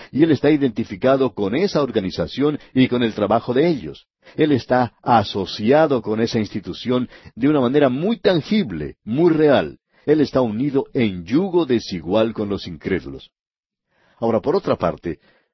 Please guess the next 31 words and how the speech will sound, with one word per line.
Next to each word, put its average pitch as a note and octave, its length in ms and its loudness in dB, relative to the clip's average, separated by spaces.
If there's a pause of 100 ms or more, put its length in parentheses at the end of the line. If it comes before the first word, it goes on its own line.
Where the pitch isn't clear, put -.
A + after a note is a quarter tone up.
(200)
supongamos E3 600 0
que B2 100 0
un D3 100 2
evangelista A2 680 -2
llega G#2+ 320 0
a - 20 0
la F#2 100 0
ciudad G2 340 -2
donde F2+ 220 -6
usted G#2+ 300 -2
vive D2+ 380 -10 (200)
y A2+ 140 -2
tiene C3+ 260 0
servicios A2 880 -4 (180)
por E2 260 -8
una A2 540 -2
o D#2 280 -8
dos G#2+ 240 -2
semanas. G#2 500 -4 (1160)
Aunque C3+ 400 0
él G2+ 100 0
usa G#2 240 -4
ciertos G2 520 -4
métodos F#2+ 580 -2 (320)
que - 100 -14
usted F#2 300 -4
no F#2 240 -2
aprueba G2+ 520 2
de E2+ 120 -8
ninguna G2 280 -4
manera, F#2+ 440 -2